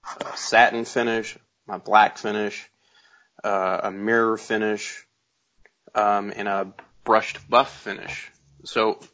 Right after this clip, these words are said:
most guys, they don't, they don't really do a whole lot of head work. Um,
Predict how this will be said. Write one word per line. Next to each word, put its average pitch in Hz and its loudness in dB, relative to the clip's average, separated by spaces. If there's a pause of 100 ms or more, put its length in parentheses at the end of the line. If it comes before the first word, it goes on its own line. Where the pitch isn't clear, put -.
(420)
most 120 -4
guys, 110 2 (480)
they 110 -4
don't, 147 -4 (220)
they 117 -2
don't 147 -2
really 135 0
do 139 0
a 127 4
whole 113 0
lot 101 2
of - -18
head 107 -8
work. 98 -6 (300)
Um, 101 -4